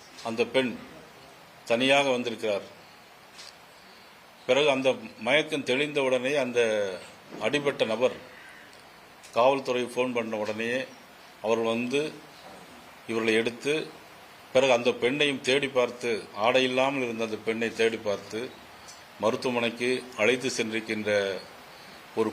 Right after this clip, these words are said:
கொடூர சம்பவம் இன்றைக்கு அரங்கேறி இருக்கிறது என்று சொன்னால், உண்மையிலேயே இந்த ஆட்சி எவ்வளவு தூரம் மோசமான முறையில் காவல்துறை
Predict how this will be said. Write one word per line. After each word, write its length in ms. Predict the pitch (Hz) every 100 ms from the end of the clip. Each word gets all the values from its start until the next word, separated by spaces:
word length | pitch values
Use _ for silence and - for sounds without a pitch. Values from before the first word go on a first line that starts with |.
| -
கொடூர 320 | 120 139 143 127
சம்பவம் 440 | 120 117 113 117 127 - - - - - - - - - - - - - - - 120
இன்றைக்கு 240 | 110 113 107
அரங்கேறி 420 | 120 139 131 120
இருக்கிறது 300 | 117 117 110
என்று 120 | 107 104
சொன்னால், 320 | 107 117 117 104
உண்மையிலேயே 540 | 107 110 110 117 123 98 - - - - - - - - - - 120
இந்த 100 | 113 117
ஆட்சி 200 | 147 156 127
எவ்வளவு 260 | 143 151
தூரம் 260 | 151 156 123
மோசமான 460 | 135 143 143 139 131
முறையில் 320 | 131 131 135 123
காவல்துறை 480 | 117 123 127 123 120